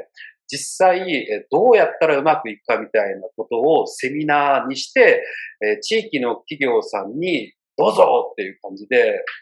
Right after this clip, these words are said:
もうお配りしているような感じでやっています。で、え、今回、その小学生の息子をペルソナにしたマーケティング授業を大人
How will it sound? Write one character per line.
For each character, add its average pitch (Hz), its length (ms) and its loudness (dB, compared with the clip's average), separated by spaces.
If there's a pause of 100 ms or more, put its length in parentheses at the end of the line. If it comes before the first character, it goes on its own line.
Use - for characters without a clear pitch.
も 123 320 -2
う 123 60 -6
お - 120 -4
配 131 120 4
り 123 60 -6
し - 120 -6
て - 120 -2
い - 40 -16
る 117 80 -4
よ 110 80 0
う 95 40 -8
な 92 140 -6 (420)
感 110 200 0
じ 120 140 -16
で 135 480 2
や 101 100 -4
っ - 100 -12 (100)
て 95 100 -14
い 98 60 -14
ま 113 120 -2
す。 - 180 -18 (180)
で、 151 300 2 (280)
え、 123 80 -6
今 233 260 -4
回、 135 320 2
そ - 120 -16
の 104 80 -10
小 151 340 4
学 160 220 4
生 117 200 0
の 101 100 -4
息 98 200 -14
子 104 140 2
を 104 100 -4
ペ 107 120 -8
ル 131 160 -2
ソ 123 200 -8
ナ 123 140 2
に 113 140 -8
し - 120 -16
た 110 160 4
マ 110 140 2
ー 117 100 -2
ケ 104 80 -12
テ 110 100 -12
ィ 104 40 -10
ン 104 60 -10
グ 107 60 -8
授 101 180 -12
業 98 100 -8
を - 140 -8
大 - 140 -14
人 107 80 -2